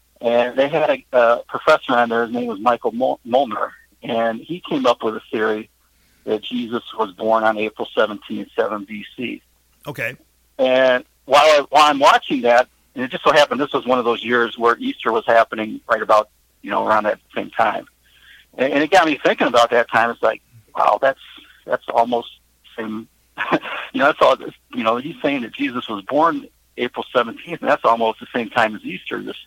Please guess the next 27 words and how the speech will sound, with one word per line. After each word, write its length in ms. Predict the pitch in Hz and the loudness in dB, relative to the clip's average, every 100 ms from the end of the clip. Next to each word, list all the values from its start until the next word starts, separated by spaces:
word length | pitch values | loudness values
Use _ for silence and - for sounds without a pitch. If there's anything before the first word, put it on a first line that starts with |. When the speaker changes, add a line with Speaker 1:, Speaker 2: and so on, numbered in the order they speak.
| - | -20
Speaker 1:
this 200 | - - | -18 -12
year. 240 | - - _ - | -12 -12 _ -6
Speaker 2:
Which 220 | 175 - | -6 -4
would 100 | 165 | -2
Speaker 1:
So 40 | |
that's 120 | 165 170 | 2 2
Speaker 2:
actually 140 | 185 | 4
Speaker 1:
what 80 | 180 | 0
Speaker 2:
be 80 | 170 | 2
Speaker 1:
really 220 | 147 143 | 2 2
got 220 | 135 135 | 0 -2
me. 140 | 127 123 _ - | -2 -8 _ -8
Speaker 2:
And 160 | 151 143 | -6 -6
tomorrow 400 | 156 190 190 170 | -2 0 0 0
is 120 | 139 | -2
April 300 | 165 156 147 | -4 -4 -6
seventeenth, 640 | 151 143 131 117 202 123 | -4 -4 -4 -4 -4 -6
so 220 | - 156 | -6 -6
this 240 | 143 143 - | -4 -6 -8
program 320 | 214 262 240 | -2 0 4
Speaker 1:
And 80 | 151 | 4
Speaker 2:
is 180 | 165 151 | 4 4
Speaker 1:
April, 80 | |
Speaker 2:
kinda 200 | 135 139 | 4 6
Speaker 1:
yeah, 100 | 131 | 4
Speaker 2:
time, 180 | 113 135 | 4 2
Speaker 1:
so 360 | 123 123 123 | 4 4 0